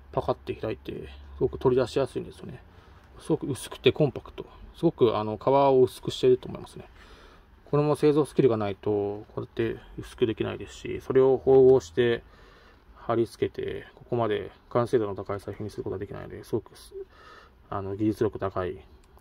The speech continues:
えっと、メーカーさんだと思います。で、内装ブライドルレザーですね。これおしゃれですよね。この紫っぽい、バーカンディっぽい色。バーカンディですね。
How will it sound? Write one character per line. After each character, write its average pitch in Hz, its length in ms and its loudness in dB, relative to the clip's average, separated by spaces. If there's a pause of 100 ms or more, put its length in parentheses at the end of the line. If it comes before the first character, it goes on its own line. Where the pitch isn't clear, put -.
(160)
え 104 160 -8
っ - 40 -20
と、 - 380 -6
メ 104 100 -6
ー - 40 -6
カ 101 100 -6
ー - 20 -8
さ 101 120 -8
ん - 20 -4
だ 95 80 -8
と - 100 -16
思 95 120 -16
い - 40 -18
ま - 140 -18
す。 - 440 -20 (1800)
で、 127 100 6
内 135 140 6
装 - 100 4
ブ 117 100 2
ラ 120 60 8
イ 113 40 4
ド 117 60 6
ル 113 80 6
レ 110 80 2
ザ 113 100 -12
ー - 20 -12
で 110 60 -14
す - 100 -20
ね。 - 140 -20 (100)
こ 139 80 0
れ 143 60 4
お 139 80 2
し - 120 -10
ゃ 180 40 8
れ 151 80 8
で 123 80 6
す - 100 -12
よ 113 80 -4
ね。 110 120 -6
こ 113 120 -4
の 110 220 -6 (880)
紫 120 400 0
っ - 20 2 (120)
ぽ 113 160 2
い、 104 200 -6 (160)
バ 117 140 4
ー - 20 2
カ 117 140 0
ン 110 60 -2
デ 110 80 0
ィ 107 40 -2
っ - 100 -18
ぽ 107 140 -8
い - 60 -12
色。 - 180 -14 (460)
バ 123 120 0
ー - 40 -6
カ 135 80 -8
ン 104 40 -6
デ - 60 -12
ィ - 40 -14
で - 60 -18
す - 60 -20
ね。 - 120 -20